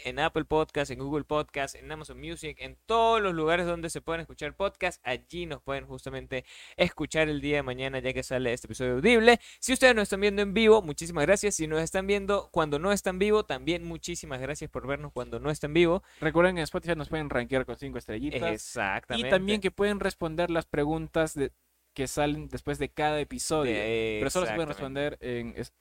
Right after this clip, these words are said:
Speaker 2: en el ce-, los celulares y que también nos pueden responder por ahí.
Speaker 1: Ajá.
Speaker 2: Y nada, Jeff, ¿a ti cómo te siguen?
Speaker 1: A mí me siguen en redes sociales como arroba me dicen Jeff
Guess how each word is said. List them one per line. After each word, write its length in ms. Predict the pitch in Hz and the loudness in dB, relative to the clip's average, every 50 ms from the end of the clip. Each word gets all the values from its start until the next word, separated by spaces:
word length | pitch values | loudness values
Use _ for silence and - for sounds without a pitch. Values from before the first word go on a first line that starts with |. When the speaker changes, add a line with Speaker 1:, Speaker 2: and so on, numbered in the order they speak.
| _ - | _ -8
Speaker 2:
en 180 | - 123 120 117 | -4 -4 -2 -2
el 80 | 113 | -4
ce-, 120 | - - 117 | -6 -6 -6
los 160 | 95 117 113 | -4 -4 -4
celulares 400 | - 117 113 127 135 139 - - | -2 -2 0 0 0 0 -2 -6
y 60 | 113 | -10
que 80 | - 107 | -10 -8
también 320 | - 104 110 110 110 107 - _ _ | -8 -6 -6 -6 -8 -10 -12 _ _
nos 120 | - 101 - | -14 -12 -8
pueden 200 | - 113 113 107 | -4 -2 0 0
responder 220 | 104 101 107 107 107 | 0 -2 -2 -2 0
por 80 | 107 | 0
ahí. 100 | 110 120 | 0 0
Speaker 1:
Ajá. 160 | 120 107 - - - _ _ _ _ _ - - _ _ _ _ _ - | 0 -4 -6 -10 -16 _ _ _ _ _ -20 -20 _ _ _ _ _ -6
Speaker 2:
Y 260 | 127 135 135 135 143 151 | -2 2 2 4 4 4
nada, 180 | 175 190 180 | 4 4 4
Jeff, 180 | 156 147 143 131 | 4 2 0 0
¿a 60 | 143 | 0
ti 100 | - 175 | -2 -2
cómo 160 | - 202 202 | 0 2 2
te 100 | 180 160 - | 2 2 0
siguen? 400 | - 165 170 151 123 98 92 95 | 0 2 2 2 2 0 -2 -2
Speaker 1:
A 100 | - 156 | -2 -2
mí 140 | 190 233 240 | 0 -2 -2
me 120 | 233 233 220 | -2 -2 -2
siguen 340 | - 226 220 214 214 202 190 | -2 0 0 0 0 0 -2
en 120 | 185 170 | -2 -2
redes 160 | 190 208 202 180 | 0 0 0 0
sociales 440 | 185 175 - 196 196 190 190 185 | -2 -2 2 4 6 6 6 4
como 440 | - 196 196 185 185 185 185 185 - - | 4 2 2 4 4 4 2 2 2 2
arroba 320 | 139 143 143 156 170 170 | 0 0 2 4 4 4
me 120 | 160 147 139 | 4 2 0
dicen 320 | 139 - - 123 147 156 | -2 -2 -6 -10 -6 -2
Jeff 220 | 151 185 208 202 | 2 2 2 2